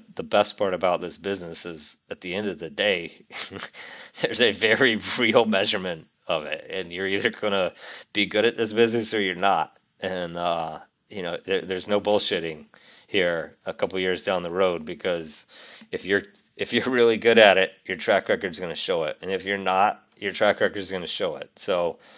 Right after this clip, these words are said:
uh, you find out pretty quickly whether or not you got, you can make it.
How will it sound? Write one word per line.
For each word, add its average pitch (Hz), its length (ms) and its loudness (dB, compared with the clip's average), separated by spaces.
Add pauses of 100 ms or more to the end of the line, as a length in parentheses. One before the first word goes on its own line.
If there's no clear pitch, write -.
(360)
uh, 82 200 -4
you 95 140 -2
find 98 300 2
out 92 180 4
pretty 90 220 -6
quickly 85 320 -6
whether 85 260 -4
or 85 60 -8
not 82 180 -2
you 82 140 -10
got, 82 280 -4
you 85 120 -8
can 82 160 -12
make 80 200 -8
it. - 120 -14